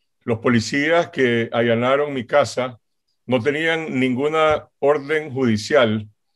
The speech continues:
tampoco invocaron ninguna ley, tampoco invocaron alguna clase de motivo. Simplemente llegaron a capturar a un periodista y a su esposa. En eso consistió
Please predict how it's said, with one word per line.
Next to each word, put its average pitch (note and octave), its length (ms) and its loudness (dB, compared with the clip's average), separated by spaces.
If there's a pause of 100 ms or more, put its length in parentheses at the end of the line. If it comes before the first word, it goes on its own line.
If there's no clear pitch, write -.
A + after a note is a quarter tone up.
(380)
tampoco B2 380 0
invocaron C#3+ 560 2
ninguna B2+ 380 -2
ley, C3 300 -2 (840)
tampoco B2+ 380 -2
invocaron C3+ 840 0 (400)
alguna A#2+ 340 0
clase C3+ 320 0
de C#3 100 4
motivo. A#2 600 -4
Simplemente C3 600 0
llegaron C#3 640 2 (260)
a G#2+ 120 -6
capturar A2+ 680 2
a A2+ 60 -2
un A2 180 0
periodista C3+ 760 0
y A#2+ 80 -4
a A2 80 0
su A2 140 -4
esposa. G#2 540 -4 (460)
En A2+ 140 2
eso C3 240 2
consistió C3+ 880 2